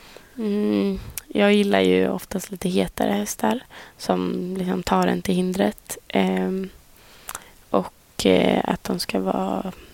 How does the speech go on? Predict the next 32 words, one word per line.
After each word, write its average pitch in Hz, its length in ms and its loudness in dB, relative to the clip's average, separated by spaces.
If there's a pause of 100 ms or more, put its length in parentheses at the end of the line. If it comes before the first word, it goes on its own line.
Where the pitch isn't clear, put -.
(160)
lite, - 400 -2
liksom, 180 500 -2 (680)
lite 190 200 -2
snabbare, 180 520 4
lite 185 220 -4
kvicka. - 500 -2 (680)
Jag 185 180 -2 (380)
tycker 190 240 -2
inte - 160 0
jättemycket - 480 0
om 180 240 0
de 175 160 0
här, 175 300 2
eh, 180 180 -2 (340)
stora - 560 2
och 185 140 -2
tunga 185 280 -2
hästarna. 185 520 -6 (640)
Ehm, 180 600 0 (360)
för - 100 -12
att - 120 -12
jag - 100 2
tycker - 360 -2
att - 140 -8
jag 185 280 2
rider 185 360 -2 (160)
de, - 520 -2
eh, 190 260 -4
lite - 340 -4 (840)
hetare 170 360 0
hästarna - 360 0
bättre, - 460 -8